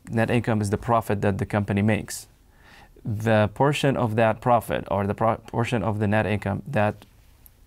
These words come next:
gets paid to the stockholders, that part is considered a dividend. That amount is dividends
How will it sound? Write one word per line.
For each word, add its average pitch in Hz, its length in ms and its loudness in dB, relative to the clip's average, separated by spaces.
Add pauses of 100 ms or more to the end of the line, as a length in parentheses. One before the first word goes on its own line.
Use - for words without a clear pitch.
gets 117 240 0
paid 110 420 0
to 110 100 -2
the 101 140 0
stockholders, 139 1040 2 (560)
that 120 360 2
part 110 340 0 (320)
is 107 160 -2
considered 101 560 -2 (220)
a 104 60 -6
dividend. - 500 -6 (340)
That 110 180 2
amount 104 320 0
is 98 400 -4 (460)
dividends - 580 -4